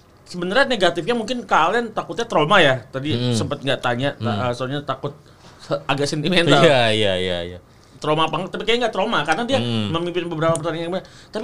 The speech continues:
Speaker 1: untuk level fan football, mau wasitnya siapapun, tindakan kekerasan tuh nggak baik, Mas.
Speaker 2: Tetep. Ya,
Speaker 1: Jangan
Speaker 2: nggak, nggak, nggak cuma level fan football sih, level Liga satu juga nggak baik gitu.
Speaker 1: Karena ada beberapa kekerasan parah terhadap
Speaker 2: Hmm.
Speaker 1: wasit. Sebutin, Mas.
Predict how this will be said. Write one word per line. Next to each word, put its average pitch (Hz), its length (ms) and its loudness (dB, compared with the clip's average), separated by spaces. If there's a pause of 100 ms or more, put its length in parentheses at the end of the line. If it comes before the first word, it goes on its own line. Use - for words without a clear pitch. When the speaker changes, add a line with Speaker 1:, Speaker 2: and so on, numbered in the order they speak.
Speaker 1:
untuk 285 160 -4
level 254 240 0
fan 254 160 2
football, 226 400 0
mau 208 160 0
wasitnya 220 320 -2
siapapun, 220 640 -2
tindakan 214 320 -2
kekerasan 214 480 -6
tuh 277 80 0
nggak 190 160 6
baik, 160 200 6 (120)
Mas. 135 160 -2
Speaker 2:
Tetep. 92 80 -8 (240)
Ya, 139 140 4 (100)
Speaker 1:
Jangan - 0 -
Speaker 2:
nggak, 160 320 4
nggak, 139 220 0 (100)
nggak 123 160 2
cuma 123 160 0
level 117 200 4 (120)
fan - 320 -6
football 131 400 4
sih, 113 200 0 (200)
level 107 340 0 (140)
Liga 117 240 2
satu 113 160 0
juga 147 140 2 (100)
nggak 104 100 -2
baik 139 380 4
gitu. 104 160 -4
Speaker 1:
Karena 208 240 4
ada 294 80 0
beberapa 247 400 6
kekerasan 240 560 2
parah 262 560 4
terhadap 208 320 2
Speaker 2:
Hmm. 208 80 6
Speaker 1:
wasit. 202 320 4 (320)
Sebutin, 233 320 0
Mas. 190 320 0